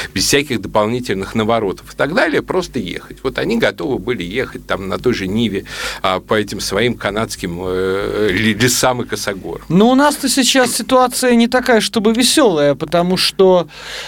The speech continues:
Speaker 2: а, мы действительно привязались к экономике Запада, а импортозамещение пока во многом остаётся только
Speaker 1: Ну,
Speaker 2: риторикой и
Speaker 1: импортоз-,
Speaker 2: декларацией.
Speaker 1: так, а импортозамещение, его не может быть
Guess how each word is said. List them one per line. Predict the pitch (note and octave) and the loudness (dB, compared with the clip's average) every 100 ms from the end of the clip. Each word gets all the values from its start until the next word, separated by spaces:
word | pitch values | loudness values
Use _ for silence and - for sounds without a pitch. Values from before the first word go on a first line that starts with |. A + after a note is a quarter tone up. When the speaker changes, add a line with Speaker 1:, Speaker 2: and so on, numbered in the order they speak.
| - - | -12 -2
Speaker 2:
а, | D#3+ E3 | 2 4
мы | F3 G3 | 4 2
действительно | F#3+ A3+ - C4 B3+ G3+ E3+ E3 D#3+ D#3 D3+ | 4 2 2 2 2 2 2 2 4 2 2
привязались | F3 F#3 F3+ F#3 D3+ C#3+ - - | 2 2 4 4 4 2 -2 -4
к | |
экономике | D#3 E3 E3 D#3+ D3+ D3 D#3+ | -2 0 2 0 0 -2 0
Запада, | D#3 A3 B3 A#3 F3+ E3 | 4 2 4 0 4 4
а | D#3+ | 4
импортозамещение | F3 F3 E3 E3+ D#3 F3+ F#3 - A#3+ B3 A#3+ | 2 0 -2 0 2 4 4 4 4 4 4
пока | G3+ G3 G3 | 2 2 2
во | F3+ | 4
многом | F#3 G3+ B3 A#3 G3 | 4 4 4 2 2
остаётся | - F3+ E3+ G#3 G#3 G3+ | 2 2 6 4 2 0
только | G3 F#3+ A3 F#3 E3 B2 | 4 2 4 4 4 2
Speaker 1:
Ну, | C3+ D#3 | 2 4
Speaker 2:
риторикой | F3 D#3 C4+ A#3 - G#3+ | 4 4 6 6 4 2
и | |
Speaker 1:
импортоз-, | D3+ E3+ | 2 2
Speaker 2:
декларацией. | G#3 G#3+ A3 D#3+ | 2 4 4 2
Speaker 1:
так, | B2+ | 2
а | C#3+ | 0
импортозамещение, | E3 E3+ E3 D#3 C3+ D3 D#3 - A3 A3+ F3 B2+ | 0 0 0 0 0 2 2 2 2 4 4 2
его | A2 C3 | 2 2
не | D3 C#3+ | 4 4
может | D#3 D#3+ A#2 G2 F2 | 4 4 2 -2 -6
быть | G2+ E3+ - | -2 0 0